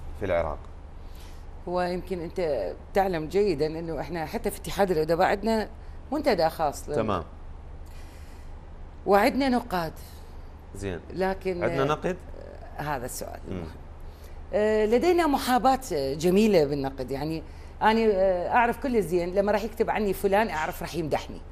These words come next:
Speaker 1: محاباة، زين.
Speaker 2: لدينا ناقد مجامل
Speaker 1: إيه.
Speaker 2: أكثر مما لدينا ناقد موضوعي حقيقي.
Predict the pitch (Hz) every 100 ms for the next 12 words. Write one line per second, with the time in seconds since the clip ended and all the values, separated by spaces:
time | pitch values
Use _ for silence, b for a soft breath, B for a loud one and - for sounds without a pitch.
0 | - 98 - 95 95 87 78 - 90 82
1 | 71 - - B B B B B - 220
2 | 208 285 339 302 262 240 247 302 320 339
3 | 226 240 196 165 160 147 160 269 - 95
4 | 95 101 - - 262 254 226 214 208 180
5 | 180 185 175 170 165 180 156 160 170 285
6 | 214 185 - - - 85 -